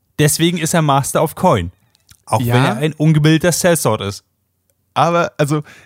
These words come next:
Speaker 2: das ist die eine Seite, also, das macht vielleicht diese Sache legitim, aber ich denk mir so, in, also,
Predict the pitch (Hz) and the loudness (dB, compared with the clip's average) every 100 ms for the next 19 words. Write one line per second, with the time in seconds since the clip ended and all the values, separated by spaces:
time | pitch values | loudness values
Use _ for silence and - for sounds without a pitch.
0 | _ - 185 190 - - 180 202 175 165 | _ -4 -2 -4 -4 -2 -2 -2 -4 -2
1 | 147 139 143 _ 139 151 - - 151 170 | -2 -2 -4 _ -6 -6 -8 -8 -6 -6
2 | - 147 143 - - 139 123 123 165 170 | -4 -2 -2 -4 -10 -12 -8 -6 -6 -6
3 | 151 - _ _ _ 151 143 143 190 151 | -10 -12 _ _ _ -6 -4 -4 -6 -4
4 | 135 143 151 143 143 147 143 - _ _ | -4 -2 -4 -4 -4 -2 -4 -10 _ _
5 | - 147 143 - - 135 127 123 | -4 -4 -4 -8 -6 -2 0 -2